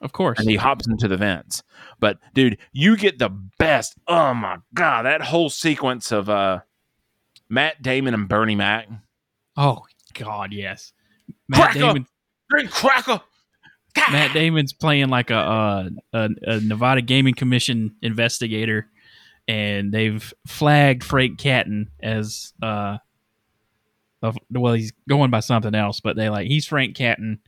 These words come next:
Speaker 1: This is what he's done. He's a confidence man. He's
Speaker 2: <laughs>
Speaker 1: been known to cheat at blackjack, and he's cheated you." And they
Speaker 2: God, that whole scene, man,
Speaker 1: Yeah.
Speaker 2: like, the, the, I mean, Linus, Matt
Speaker 1: 'Cause
Speaker 2: Damon is a pickpocket. That's his
Speaker 1: Yeah.
Speaker 2: thing.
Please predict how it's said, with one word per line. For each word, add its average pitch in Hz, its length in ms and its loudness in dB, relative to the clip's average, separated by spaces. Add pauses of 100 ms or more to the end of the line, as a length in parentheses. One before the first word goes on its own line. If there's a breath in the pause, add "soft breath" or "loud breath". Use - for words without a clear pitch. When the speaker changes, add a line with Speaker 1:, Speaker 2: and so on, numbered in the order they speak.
(380)
Speaker 1:
This 143 140 0
is 127 140 -2
what 123 140 0
he's 110 120 -2
done. 107 360 0
He's 101 120 -4
a 107 60 -14
confidence 123 560 -2
man. 107 420 -4
He's - 320 -6 (160)
Speaker 2:
<laughs> - 300 -16
Speaker 1:
been 120 160 2
known 131 180 4
to 117 80 0
cheat 139 480 0
at 104 140 -8
blackjack, 110 720 -2
and 107 100 -10
he's 107 140 -10
cheated 143 420 -2
you." 123 540 2
And 101 160 -8 (2000)
they 117 120 -2
Speaker 2:
God, 113 220 -2
that 143 160 2
whole 131 240 2 (100)
scene, 92 300 -6
man, 90 180 -6
Speaker 1:
Yeah. 92 120 -8
Speaker 2:
like, 90 280 -12 (560 soft breath)
the, 104 680 2
the, 98 380 2 (240)
I 117 60 2
mean, 117 180 0
Linus, 139 580 0 (240)
Matt 113 260 -2
Speaker 1:
'Cause 110 180 4
Speaker 2:
Damon 104 160 0
is 95 100 -2
a 98 40 0
pickpocket. 92 720 -2
That's 110 240 2
his 110 140 -2
Speaker 1:
Yeah. 117 60 -2
Speaker 2:
thing. 90 360 -2